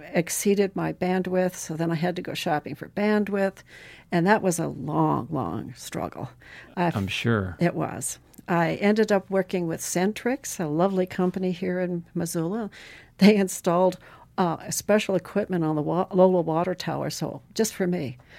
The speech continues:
Speaker 1: So
Speaker 2: Wow.
Speaker 1: yeah, and because I'm an uploader, not a downloader,
Speaker 2: Mm-hmm.
Speaker 1: and so there's a difference there.
Speaker 2: Yeah.
Speaker 1: And I've got, you know, I didn't even know what encoders and, and all this were, you know, but I'm now at least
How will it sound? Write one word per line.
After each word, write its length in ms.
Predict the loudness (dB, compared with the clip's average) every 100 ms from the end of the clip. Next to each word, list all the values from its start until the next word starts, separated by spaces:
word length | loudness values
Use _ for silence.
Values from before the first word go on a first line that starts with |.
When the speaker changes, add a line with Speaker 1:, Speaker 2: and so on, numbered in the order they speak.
| -20
Speaker 1:
So 140 | 0 0 2 0 0 -6 -4
Speaker 2:
Wow. 360 | -4 -2 -4 -6 2
Speaker 1:
yeah, 420 | 4 4 2 0
and 140 | -2 -2
because 240 | 0 0
I'm 200 | 2 4
an 120 | 2 2
uploader, 540 | -2 -4 -2 -4 -2 -2
not 160 | -4 -4
a 60 |
downloader, 540 | -4 -4 -4 -4 -2 0
Speaker 2:
Mm-hmm. 200 | 2 0 -4 -16 -8
Speaker 1:
and 320 | -4 -4 -6
so 140 | -4 -2
there's 220 | 0 -2
a 60 |
difference 420 | -2 -4 -2 -6 -6
there. 280 | -10 -10 -14 _
Speaker 2:
Yeah. 240 | -4 0 0 -4 -18 2
Speaker 1:
And 160 | 4 6
I've 240 | 4 2
got, 260 | 0 0 0
you 100 | 0
know, 120 | 2
I 80 | 2
didn't 180 | 2 0
even 240 | 0 -2 -2
know 120 | 0
what 160 | -2 -2
encoders 680 | -2 -2 -2 -4 -2 -4 -4
and, 200 | -6 -8 -8
and 280 | -6 -4 -8 -6
all 220 | -2 -2
this 280 | 0 -4 -6
were, 440 | -2 0 0 -6 -12 -20 -20 -12
you 100 | -6
know, 100 | -6 -4
but 200 | -6 -8 _ _ -6
I'm 220 | -6 -4
now 240 | 0 0
at 100 | 0
least 480 | -2 -4 -4 -10 -14